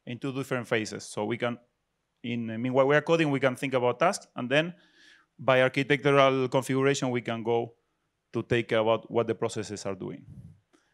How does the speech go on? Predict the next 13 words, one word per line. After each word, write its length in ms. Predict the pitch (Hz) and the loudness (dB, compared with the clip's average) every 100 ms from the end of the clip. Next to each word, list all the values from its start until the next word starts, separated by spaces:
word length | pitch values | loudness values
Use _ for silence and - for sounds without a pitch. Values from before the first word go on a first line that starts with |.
| _ _ _ _ _ _ _ _ - | _ _ _ _ _ _ _ _ -12
So 840 | - 143 135 131 131 131 123 120 123 | 2 4 4 4 4 4 4 2 2
let's 200 | 147 147 | 2 0
go 320 | 143 156 160 | 2 4 4
into 340 | 139 127 135 123 | -2 -4 -6 -2
the 260 | 123 123 127 _ _ _ _ _ _ | 0 -2 -4 _ _ _ _ _ _
blueprints 680 | 123 135 135 135 127 - - _ _ | -12 -10 -6 -6 -4 -8 -14 _ _
in 60 | 117 | -4
general. 360 | 135 139 147 147 - - - | 0 2 2 -2 -14 -20 -8
What 160 | - 180 | 2 6
are 100 | 185 | 6
tasks? 420 | 175 180 220 - - - - _ _ _ | 8 6 4 -6 -10 -20 -20 _ _ _
Are 120 | 143 | 8
like 280 | 160 165 170 | 10 8 4